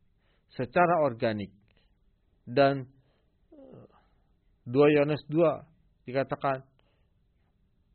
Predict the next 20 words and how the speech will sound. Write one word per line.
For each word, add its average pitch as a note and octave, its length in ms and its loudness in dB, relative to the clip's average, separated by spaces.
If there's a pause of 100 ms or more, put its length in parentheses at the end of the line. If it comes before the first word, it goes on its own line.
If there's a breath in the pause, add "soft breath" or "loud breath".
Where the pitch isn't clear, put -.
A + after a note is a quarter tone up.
(440)
kebenaran D#3+ 640 2
itu D#3+ 240 -4
tinggal C4 260 0
di E3 160 2
dalam B2+ 320 0
kita. A2+ 480 -8 (720)
Dan C#3+ 180 2
kita E3 300 -2
akan E3 240 -4
menyertai D#3 420 -2
kita G3+ 380 -2
untuk E3 160 -6
selama-lamanya. E3 800 -4 (340 soft breath)
Tetapi C3 400 -2
kebenaran D3 560 0
ini D3+ 480 -6
haruslah C#3+ 400 -2
diri F#3+ 240 -2
Tuhan F#3 240 0
Yesus C#3+ 240 -8